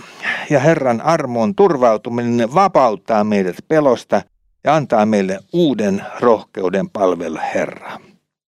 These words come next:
Samuelin jäähyväispuhe päättyi lupaukseen ja varoitukseen. "Pois se minusta, että tekisin syntiä Herraa vastaan ja lakkaisin rukoilemasta teidän puolestanne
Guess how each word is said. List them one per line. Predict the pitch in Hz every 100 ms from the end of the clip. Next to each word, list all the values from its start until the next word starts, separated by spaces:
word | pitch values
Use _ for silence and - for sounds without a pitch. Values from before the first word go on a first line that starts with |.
| _ _ _ _ _ _ -
Samuelin | 185 185 170 156 127 107 - -
jäähyväispuhe | 165 196 170 120 104 - 107 90 -
päättyi | 165 156 - 135 127 110 -
lupaukseen | 151 147 127 110 98 - 104
ja | 101 87 80 98
varoitukseen. | 101 78 78 73 - - - - - _ _ _ _ _ _
"Pois | 165 190 180
se | 151
minusta, | 139 131 113 - 98
että | 101 -
tekisin | 98 120 117 95 101
syntiä | 185 202 170 151 139
Herraa | 135 127 113 107
vastaan | 107 98 - 107 101
ja | 107
lakkaisin | 175 - - 110 - 104
rukoilemasta | 98 196 139 117 110 104 90 104
teidän | - 123 95 87 -
puolestanne | 139 123 98 - - 95 92